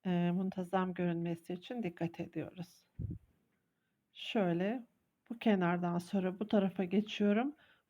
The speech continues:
Burayı da ayrıca diktikten sonra, eee, böyle timsah bir şeyimiz, hırkamız oluşmuş oluyor.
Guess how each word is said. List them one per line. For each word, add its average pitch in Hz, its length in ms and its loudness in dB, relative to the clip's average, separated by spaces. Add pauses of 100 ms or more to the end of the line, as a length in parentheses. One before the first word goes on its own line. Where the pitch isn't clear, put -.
Burayı 233 300 6
da 185 80 8
ayrıca 196 540 6
diktikten 226 640 2
sonra, 202 680 2 (840)
eee, 185 400 -2 (440)
böyle 175 340 0
timsah 208 600 0 (220)
bir 180 180 -4 (160)
şeyimiz, 180 640 -2 (160)
hırkamız 175 960 -2 (2000)
oluşmuş 196 1080 -4 (3750)
oluyor. 170 580 -2